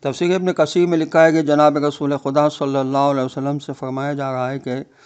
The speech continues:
काफिरों की हक़ दुश्मनी की रविश हमेशा से रही है,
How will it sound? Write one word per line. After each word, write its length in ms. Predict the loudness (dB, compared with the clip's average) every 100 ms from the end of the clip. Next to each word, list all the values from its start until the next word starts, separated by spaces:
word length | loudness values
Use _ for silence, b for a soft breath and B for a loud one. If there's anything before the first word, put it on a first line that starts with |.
| B B B
काफिरों 420 | 2 2 4 0 0
की 100 | -2
हक़ 160 | -6 -6
दुश्मनी 480 | -8 -4 -4 -2
की 160 | -2 -2
रविश 360 | 0 0 -2 -4
हमेशा 400 | -6 -6 -6 -8
से 180 | -8 -8
रही 260 | -8 -6
है, 240 | -8 -8